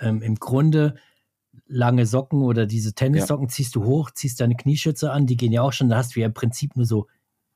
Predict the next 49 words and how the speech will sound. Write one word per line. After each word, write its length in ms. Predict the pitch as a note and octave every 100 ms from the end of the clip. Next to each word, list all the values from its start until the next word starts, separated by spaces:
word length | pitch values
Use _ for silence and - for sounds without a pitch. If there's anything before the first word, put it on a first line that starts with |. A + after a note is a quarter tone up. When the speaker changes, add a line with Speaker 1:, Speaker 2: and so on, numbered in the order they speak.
| _
Speaker 2:
Ja, 220 | G2+ G2+ A2
du 100 | A#2
hast 120 | B2
nur 80 | A#2+
so 40 | A#2
ein 40 |
Speaker 1:
maximal 40 |
Speaker 2:
kleines 280 | A#2 A#2 C3+
Speaker 1:
zehn 40 | B2 C3
Speaker 2:
Stückchen 200 | A#2+ A#2+
Speaker 1:
Zentimeter. 260 | A#2+ A#2+ C3+
Speaker 2:
Schienbein 360 | F2+ E2+ F2+
einfach 340 | F2 F2 E2 -
so, 100 | B2
Speaker 1:
Und 100 | A#2
dann, 120 | B2+
Speaker 2:
ja. 200 | C3 B2
Speaker 1:
und 120 | C3 A#2+
dann 100 | C3
die 80 |
Hose 200 | A#2+ C3
drüber. 240 | A#2+ A2 A#2
Aber 160 | C3+
ich 160 | C#3 -
muss 160 | D#3 -
sagen, 300 | C#3 D3 C3
seitdem 320 | B2+ C3 C3
ich 120 | B2
irgendwie 200 | C3 B2+
lange 300 | B2 C3+ A#2
Hosen 280 | C#3 C#3+ C3
anhab, 240 | A#2+ B2+
ist 60 | B2
es 140 | A#2
doch, 180 | - A#2+ B2
doch 140 | B2+
schon 180 | B2 A2+
viel 200 | - B2
angenehmer, 440 | A#2 B2 A2+ G#2 G2+
weil 140 | G#2+
es 160 | G2+ -
zieht 240 | - C#3
einfach 280 | A#2+ A#2+ A#2
nicht 220 | G#2+ A#2
irgendwie 280 | B2 A#2+ A2
rein 300 | A2 A2+ A#2+
und 140 | A2 G#2
so 100 | G2+
weiter. 360 | G2+ G2+ A#2+